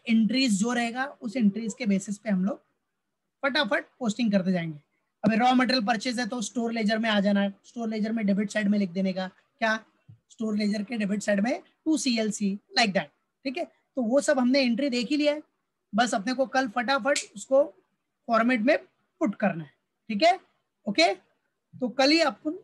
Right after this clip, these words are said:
उसको क्या करेंगे बेटा, एकदम मस्त solve करके फिनिश करेंगे।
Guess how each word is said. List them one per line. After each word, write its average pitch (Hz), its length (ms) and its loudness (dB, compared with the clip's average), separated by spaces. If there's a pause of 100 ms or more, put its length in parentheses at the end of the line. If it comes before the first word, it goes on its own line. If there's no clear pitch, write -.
उसको - 200 -2
क्या 262 160 2
करेंगे 254 300 -2
बेटा, 240 180 -2
एकदम 240 400 -2
मस्त 240 240 -8
solve 240 320 -2
करके 233 280 -8
फिनिश - 460 -4
करेंगे। 160 380 -6